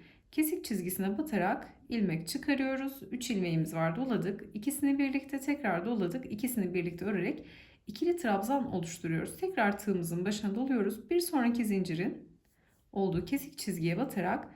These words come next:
ikili trabzan örüyoruz. Tekrar doladık. Bir sonraki zincirin olduğu kesik çizgiye batıyoruz.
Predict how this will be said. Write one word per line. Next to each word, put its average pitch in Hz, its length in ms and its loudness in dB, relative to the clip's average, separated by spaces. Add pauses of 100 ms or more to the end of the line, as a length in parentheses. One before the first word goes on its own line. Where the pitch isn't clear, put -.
(360)
ikili 302 300 2
trabzan 214 720 0 (480)
örüyoruz. 165 580 -4 (240)
Tekrar 185 420 -2
doladık. 240 480 -4 (460)
Bir 359 120 4
sonraki 240 440 2
zincirin 196 440 2
olduğu 175 640 -2 (280)
kesik - 340 -6
çizgiye 165 640 -2 (1400)
batıyoruz. 269 760 -4